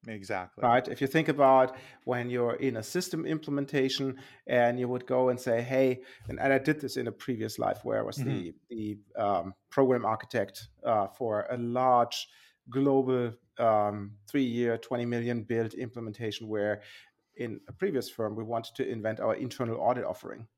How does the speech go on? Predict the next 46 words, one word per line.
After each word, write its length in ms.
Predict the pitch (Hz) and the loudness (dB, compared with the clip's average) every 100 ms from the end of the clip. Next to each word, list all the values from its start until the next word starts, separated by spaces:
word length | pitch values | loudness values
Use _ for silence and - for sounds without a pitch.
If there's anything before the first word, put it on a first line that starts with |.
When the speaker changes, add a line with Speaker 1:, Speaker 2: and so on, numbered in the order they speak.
| _ | _
Speaker 2:
right? 220 | 113 107 | -4 -4
And 160 | 127 147 | -2 2
Speaker 1:
Yeah. 160 | 156 - - - | 2 0 -10 0
Speaker 2:
we 60 | 139 | 4
were 100 | 139 | 4
just 260 | 135 - | 2 -2
looking 360 | 135 156 147 117 | -2 0 0 2
at, 120 | 107 | 2
okay, 280 | 107 123 110 | 0 -2 -4
hey, 180 | 123 120 | -4 -2
this 220 | 139 147 | -2 -4
is 160 | 156 | -8
what 220 | 143 135 131 | -2 0 2
we 180 | 131 | 0
need 220 | 123 120 117 | -2 -8 -8
to 60 | |
be 180 | 110 117 | -10 -6
able 180 | 101 104 | -4 -4
to 120 | 104 | -6
do, 120 | 104 - | -14 -16
you 100 | - | -12
know, 220 | 110 113 110 - _ _ | -6 -6 -8 -16 _ _
plan 260 | 131 131 | 4 4
internal 480 | 135 127 139 123 123 | 4 0 -2 -2 -2
audits 480 | 120 120 117 117 - | -2 0 0 -4 -10
and, 480 | - 104 101 104 104 - _ - | -4 -2 -2 -4 -8 -20 _ -8
uh, 340 | 110 107 104 107 _ | -2 0 -2 -6 _
schedule 400 | - - 147 139 | -18 -4 0 0
resources 720 | 131 127 123 131 123 127 120 117 | 2 0 0 -4 -2 -4 -4 -4
and 280 | 110 110 | -6 -6
do 120 | 107 139 | -4 -4
the 80 | |
program 380 | 127 - 123 123 | -2 -2 0 0
management 440 | 117 117 113 117 113 | 2 0 -2 -8 -10
and 120 | - | -8
issue 240 | 127 139 | -10 -10
tracking 300 | - 110 113 | -10 -12 -12
and 100 | 113 | -6
all 120 | 117 | -4
those 200 | 120 117 | -2 -2
wonderful 280 | 117 110 - | -4 -6 -6
things 380 | - 240 139 110 - - | -4 -2 -2 -4 -14 -8
in 160 | 147 131 | -2 2
one 200 | 135 127 | 2 2
tool. 300 | - 185 - - _ _ _ _ _ | 0 -6 -6 -10 _ _ _ _ _
But 320 | - - - | 6 6 6